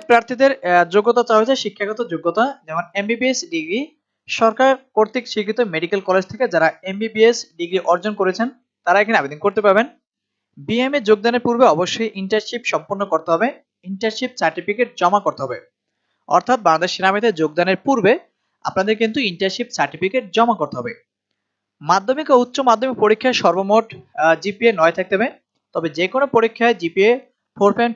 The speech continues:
ফাইভ এর কম থাকলে কিন্তু চলবে না, অর্থাৎ ফোর পয়েন্ট ফাইভ এর, আহ, উপরে থাকতে হবে। দুটি মিলে, আহ, জিপিএ মোট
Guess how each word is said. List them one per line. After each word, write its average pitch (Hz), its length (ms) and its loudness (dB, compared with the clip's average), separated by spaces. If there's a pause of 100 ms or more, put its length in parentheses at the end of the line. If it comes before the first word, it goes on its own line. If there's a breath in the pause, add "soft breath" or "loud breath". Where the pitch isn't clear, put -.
ফাইভ 180 220 2
এর 208 100 0 (100)
কম 165 120 4 (100)
থাকলে 196 220 -2
কিন্তু 208 300 -10
চলবে 139 220 -2
না, 196 80 0 (100)
অর্থাৎ 196 220 0 (380)
ফোর 214 200 4
পয়েন্ট 247 280 -4
ফাইভ 175 260 2
এর, 214 140 4 (400)
আহ, 147 200 4
উপরে 220 200 0
থাকতে 214 240 -2
হবে। 240 120 4 (580)
দুটি 247 280 -2
মিলে, 226 340 2
আহ, 147 420 -2
জিপিএ 202 340 4 (160)
মোট 190 200 4